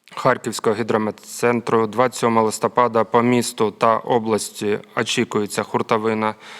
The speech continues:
Вночі пориви південно-східного вітру з переходом в день на південно-західний — п'ятнадцять-двадцять метрів за секунду. Е, вранці та вдень місцями пориву двадцять п'ять,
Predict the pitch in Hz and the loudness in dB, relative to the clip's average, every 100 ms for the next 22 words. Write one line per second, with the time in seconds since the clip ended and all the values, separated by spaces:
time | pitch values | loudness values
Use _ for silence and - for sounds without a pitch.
0 | - - 113 127 123 - 113 101 110 _ | -20 -6 2 2 0 -4 -4 -6 -12 _
1 | _ _ _ _ 127 120 113 107 104 - | _ _ _ _ 2 4 4 2 -2 -2
2 | 110 117 110 104 - 113 104 104 104 120 | 0 0 0 -4 -6 -6 -4 -4 -2 -4
3 | 117 120 - 110 107 - 127 120 117 107 | -2 -4 -2 -4 -4 -2 0 0 0 -2
4 | 104 120 120 113 - 110 110 117 107 117 | -2 0 0 -2 -6 -2 0 0 2 2
5 | 117 110 110 98 107 104 101 104 117 117 | 2 0 0 -2 -6 -8 -8 -6 -2 -2
6 | - 101 110 113 - 107 110 120 107 107 | -4 -2 -2 -2 -4 -10 -10 -4 -4 -2
7 | 107 110 107 110 - 117 104 95 101 - | -4 -4 -4 -2 -2 -2 -4 -6 -10 -14
8 | - - - - - - _ 107 107 104 | -20 -20 -20 -20 -20 -20 _ 0 2 2
9 | 120 143 135 - 117 - 123 110 113 107 | 4 2 2 -4 -6 0 0 2 -2 0
10 | 107 110 - 113 101 95 110 110 107 101 | -4 -4 -2 0 0 0 2 4 2 -2
11 | 98 107 107 - 110 101 92 | -4 -2 -2 -2 -2 -2 -4